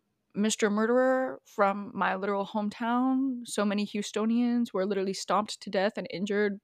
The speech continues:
because of the actions of one Mister Travis Scott. Mm, I fear he's the one rapper that I listen to consistently.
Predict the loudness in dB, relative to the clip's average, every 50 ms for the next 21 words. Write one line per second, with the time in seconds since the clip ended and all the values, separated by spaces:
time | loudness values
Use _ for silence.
0 | _ -8 -6 -4 -4 -2 0 -2 0 0 0 0 2 4 4 4 4 2 -2 -2
1 | -2 -2 -2 -2 0 2 2 2 2 0 -4 -4 -4 -6 -6 0 2 2 2 2
2 | -2 -6 -6 -4 -2 -2 0 2 0 0 -2 -4 _ _ -20 -20 -20 -20 -20 -20
3 | -20 _ _ -4 -2 0 2 2 0 0 0 0 0 0 0 -2 -4 -6 _ _
4 | _ _ _ _ _ _ _ _ _ _ _ -2 -2 -2 2 4 6 6 6 4
5 | 2 0 -2 -4 -12 _ _ _ _ _ _ -4 0 0 0 2 4 2 2 2
6 | 2 0 2 4 4 4 4 4 2 4 4 2 2 2 2 2 0 0 -2 -4
7 | -10 -8 -8 -10 -10 -10 -12 -10 -10 -10 -12 -12 -12 -12 -14 -12 -14 -12 -12 -12
8 | -12 -12